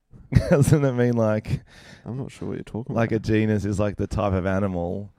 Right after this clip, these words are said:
Speaker 1: Like, it could be, like, a possum, but then underneath the brand of possums, there could be, like, a
Speaker 2: Nah,
Speaker 1: ringtail
Speaker 2: man.
Speaker 1: possum.
Speaker 2: Roller coaster's the ones where you sit in a cart and you go around.
Speaker 1: Nah, they're all roller coasters.
Speaker 2: They're not all roller coasters.
Speaker 1: So
Speaker 2: They're
Speaker 1: what would you
Speaker 2: rides.
Speaker 1: call the ones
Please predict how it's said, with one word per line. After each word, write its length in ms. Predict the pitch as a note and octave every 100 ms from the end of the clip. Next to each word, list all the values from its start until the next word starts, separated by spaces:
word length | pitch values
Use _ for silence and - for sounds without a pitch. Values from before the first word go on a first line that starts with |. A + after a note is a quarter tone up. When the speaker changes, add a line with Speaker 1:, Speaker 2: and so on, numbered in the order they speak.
| _ _ -
Speaker 1:
Like, 200 | F#2+ -
it 140 | F2+
could 180 | - G2+
be, 100 | F2+
like, 140 | F#2 F#2
a 80 | C#2+
possum, 460 | - A2 - F2
but 80 | F2
then 160 | F#2+ F2
underneath 500 | F#2+ F#2+ F#2 F#2+ -
the 60 | F2+
brand 300 | F#2+ F#2 F2+
of 80 | -
possums, 400 | F#2+ G2+ F2+ F2
there 100 | F2+
could 180 | - E2+
be, 80 | F2+
like, 160 | F2
a 40 | F2
Speaker 2:
Nah, 100 | A2
Speaker 1:
ringtail 160 | A#2
Speaker 2:
man. 120 | A2 G#2 G2
Speaker 1:
possum. 40 | A#2+
Speaker 2:
Roller 200 | D3 D#3
coaster's 460 | E3 D3 - C#3+
the 100 | -
ones 260 | B2+ C3+ B2+
where 100 | B2
you 80 | A#2+
sit 240 | - C#3+
in 60 | C3+
a 40 |
cart 440 | B2+ - A#2+ A2 -
and 200 | F#2 A#2
you 60 | A2
go 200 | A2 G#2+
around. 420 | G#2 G#2 F#2+ A2 _ _ _ _ _ _ _ _ _ _ _ _ _
Speaker 1:
Nah, 180 | G2+ F#2+
they're 160 | F2+ F#2+
all 180 | F#2+ F#2+
roller 260 | F2+ F2+
coasters. 260 | E2 F2 F2
Speaker 2:
They're 100 | D3+
not 180 | G3 G#3+
all 140 | A3
roller 320 | D#3+ D3 F#3
coasters. 360 | F#3+ E3+ C#3 B2
Speaker 1:
So 80 | D3+
Speaker 2:
They're 80 | E3+
Speaker 1:
what 120 | F#3
would 120 | F#3
you 80 | C3+
Speaker 2:
rides. 100 | A#2
Speaker 1:
call 220 | E3+ F3+
the 120 | E3+
ones 580 | D#3+ E3 D#3 D#3+ - -